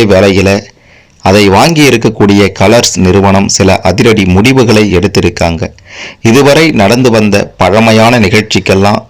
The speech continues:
மூடு விழா நடத்திவிட்டு, புது பொலிவோட புத்தம் புதிய நிகழ்ச்சிகளை தொடங்க இருக்காங்க. அதனுடைய ஒரு பகுதி தான் பழைய ஆட்களாக இருக்கக்கூடிய பிரியங்கா, கோபிநாத், மாக்காப்பா போன்ற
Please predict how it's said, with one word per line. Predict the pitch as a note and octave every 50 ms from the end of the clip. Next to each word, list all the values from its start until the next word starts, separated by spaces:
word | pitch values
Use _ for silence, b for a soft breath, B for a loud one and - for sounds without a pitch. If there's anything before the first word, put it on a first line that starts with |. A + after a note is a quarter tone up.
| F#2
மூடு | F#2 F#2+ A2 C#3 D3+ D3+ C3+
விழா | A#2 G#2+ G2 G2+ G2+
நடத்திவிட்டு, | F#2 F2 F2 G2 G2+ - - G2 F#2+ F#2 - - - C#3 F#2+ E2 B B B B B B B B
புது | _ - B2+ B2+ C#3+ C3 B2+
பொலிவோட | - - G2+ G#2 A2+ A#2 A2 G#2+ G#2 G#2 G2+ G#2 G#2+ - -
புத்தம் | - G#2 - - - G#2+ G2+ G2
புதிய | F#2+ G#2+ B2 C3+ C3+ B2
நிகழ்ச்சிகளை | A2 G2+ G2 G2+ G2 - G2 F#2 G2+ F#2+ F#2+ F#2
தொடங்க | - F#2 D#2+ A2+ A2+ A2 G2+
இருக்காங்க. | F#2 E2 F#2 F2+ - - F2 E2 D#2+ D#2 E2 - B B B B B B B B
அதனுடைய | E2 F#2+ F#2 A#2 A#2+ A2+ A2+ G#2+ G#2+ G2+ F#2+ F#2+ F#2 F2
ஒரு | F2+ G2 G#2+ A2 A2
பகுதி | A2 - F#2 F#2 G#2+ F2+ A2 F#2+
தான் | - G2 F#2 F2 F2 B B B B B B B B _
பழைய | - G#2+ G#2 G#2+ B2+ C3 B2 B2+ B2 A2+ A2 - - - - -
ஆட்களாக | G2+ A2+ A2 - - A#2 G#2 G2+ G2+ G2+ F#2+
இருக்கக்கூடிய | F#2 G2+ G2 F#2+ G2 F2+ - - F2+ F2+ F2+ F2+ F2+ F2
பிரியங்கா, | - - F#2 F#2+ G2+ G2+ G2+ G2+ G2 - A2 A2 A2 G#2+
கோபிநாத், | - G#2+ F2 F2 F2+ F#2 F#2 G#2 A2 A2+ A2 A2 -
மாக்காப்பா | F#2+ F2+ F#2 G2+ G#2 - - A2 G#2 G#2 - - B2 B2 B2
போன்ற | B2 - A2 G2+ G2 F#2 - G2+